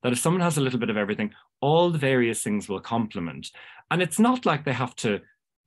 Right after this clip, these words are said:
match up in a particular jigsaw way. It's just that they're nice to eat together or alongside each other.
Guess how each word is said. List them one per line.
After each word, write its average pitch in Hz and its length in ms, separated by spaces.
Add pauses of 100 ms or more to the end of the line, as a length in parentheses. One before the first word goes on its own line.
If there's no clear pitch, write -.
(160)
match 127 440
up 123 220
in 101 120
a 101 60
particular 120 640
jigsaw 107 500
way. 90 240
It's - 180
just 175 280
that 156 120
they're 135 120
nice 123 320
to - 140
eat 107 160
together 110 560
or 113 140
alongside 101 540
each 101 160
other. 131 260